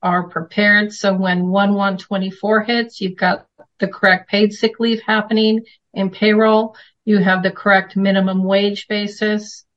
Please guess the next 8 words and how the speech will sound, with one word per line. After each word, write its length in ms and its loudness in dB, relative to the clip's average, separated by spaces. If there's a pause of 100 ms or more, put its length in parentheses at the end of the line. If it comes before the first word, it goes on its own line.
(360)
for 300 0
your, 480 0
uh, 160 -2
non-exempt 800 2
and 380 2
your 220 0
exempt 720 -6 (240)
people. 640 -6